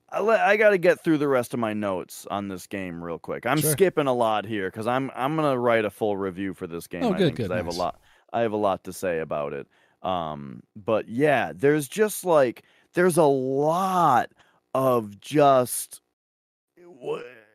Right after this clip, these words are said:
Speaker 1: confusing moments in it as well, where things are just paced really awkwardly.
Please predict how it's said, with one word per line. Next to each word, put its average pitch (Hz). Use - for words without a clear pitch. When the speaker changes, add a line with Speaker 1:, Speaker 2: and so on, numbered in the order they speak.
Speaker 1:
confusing 147
moments 143
in 147
it 160
as 120
well, 110
where 127
things 147
are 139
just 123
paced 113
really 113
awkwardly. 113